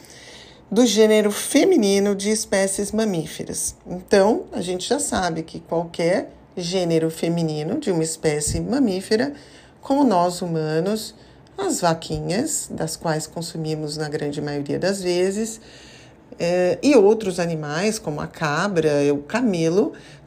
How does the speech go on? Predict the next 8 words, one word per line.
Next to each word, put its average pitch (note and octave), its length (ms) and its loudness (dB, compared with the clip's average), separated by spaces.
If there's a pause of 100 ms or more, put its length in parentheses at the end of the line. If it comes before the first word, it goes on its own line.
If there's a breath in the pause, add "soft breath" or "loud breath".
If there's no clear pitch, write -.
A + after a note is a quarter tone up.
também B3+ 560 4 (360 loud breath)
produzem A3 800 0 (100)
leite. D#3+ 640 -2 (760 loud breath)
Portanto, C4 580 2
ele G#3 200 4
é F#3 220 2
uma G#3 200 0
secreção A3 1500 0